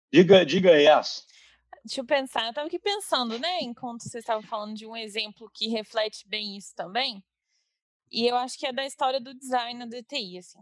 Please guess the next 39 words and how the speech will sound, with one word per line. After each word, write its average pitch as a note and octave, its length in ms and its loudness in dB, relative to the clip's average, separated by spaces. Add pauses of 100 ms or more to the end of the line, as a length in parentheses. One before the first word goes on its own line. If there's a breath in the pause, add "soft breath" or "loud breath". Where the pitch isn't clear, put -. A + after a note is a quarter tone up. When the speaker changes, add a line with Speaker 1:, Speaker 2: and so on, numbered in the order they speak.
(380)
Speaker 2:
É, F3+ 280 -6 (1000)
c-, - 140 -16
vocês B3 260 0
sabem, C4 360 -4
né, B3 160 -12
aqui A3+ 160 -14
no G#3+ 80 -10
podcast G#3+ 260 -16
que G#3 80 -10
eu G#3 40 -4
já G3+ 40 -6
vim G#3+ 240 -12
aqui G#3 220 -8
outras G#3 340 -8
vezes G#3+ 240 -10
falar, G#3 240 -8
eu A#3+ 80 -4
sou A#3+ 140 -10
a G#3 60 -4
líder G#3 280 -10
da G3 80 -14
equipe G3 300 -20
de F#3+ 160 -20
design G#3 340 -6
da G3 80 -16
D F#3 60 -16
T F#3 140 -16
I F#3+ 60 -18
também, G3+ 300 -14 (880)
e A#3 480 -6 (300 soft breath)
quando G4+ 200 -4
o - 40 -4
design C#4 260 -2
Speaker 1:
Entre, G#3 160 4
Speaker 2:
surgiu G3 160 6
Speaker 1:
entre G3+ 220 6
várias F#3+ 320 8
coisas, B2+ 400 6
né? C#3+ 340 4